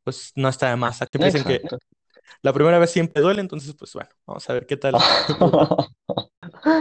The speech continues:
Speaker 2: Ay, no.
Speaker 1: Pero no, sí, o sea, o sea, sí, sí. <laughs>
Speaker 2: Sí, sí, perfecto.
Speaker 1: Es que ya perdí el hilo, ya no me acordé de qué estábamos hablando, pero ya, ya, ya lo recuperé, ya. Ya me
Speaker 2: Perfecto,
Speaker 1: vino a la
Speaker 2: perfecto.
Speaker 1: mente. Eh, no, sí,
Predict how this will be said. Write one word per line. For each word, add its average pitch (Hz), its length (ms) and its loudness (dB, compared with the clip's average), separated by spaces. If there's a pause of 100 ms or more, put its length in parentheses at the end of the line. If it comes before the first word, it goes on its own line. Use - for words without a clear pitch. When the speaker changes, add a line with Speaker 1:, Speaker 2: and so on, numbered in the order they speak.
(280)
Speaker 2:
Ay, 131 260 0
no. 101 200 -8 (640)
Speaker 1:
Pero 208 160 4
no, 208 260 0
sí, 220 160 -4
o 175 40 0
sea, 127 440 2 (140)
o - 40 -20
sea, 262 180 -4
sí, 247 140 -14 (280)
sí. 285 280 -4
<laughs> - 760 -2 (460)
Speaker 2:
Sí, 247 120 6 (240)
sí, 160 120 4
perfecto. 151 360 4 (920)
Speaker 1:
Es 196 100 0
que 240 80 2
ya 226 120 4
perdí 208 180 2
el 202 100 2
hilo, 196 200 2
ya 170 120 4
no 175 80 0
me 175 60 -2
acordé 151 320 -2
de 143 140 -2
qué 143 180 -4
estábamos 139 360 -4
hablando, 139 220 -4
pero 127 140 -8
ya, 127 240 -4
ya, 165 180 6
ya 170 180 2
lo 202 100 4
recuperé, 156 520 -2
ya. 135 200 -2 (840)
Ya 170 200 2
me 165 100 4
Speaker 2:
Perfecto, - 20 6
Speaker 1:
vino 165 180 4
a - 20 4
la 147 100 2
Speaker 2:
perfecto. - 20 -2
Speaker 1:
mente. 135 340 -8 (880)
Eh, 151 400 0
no, 208 200 0
sí, 214 200 -8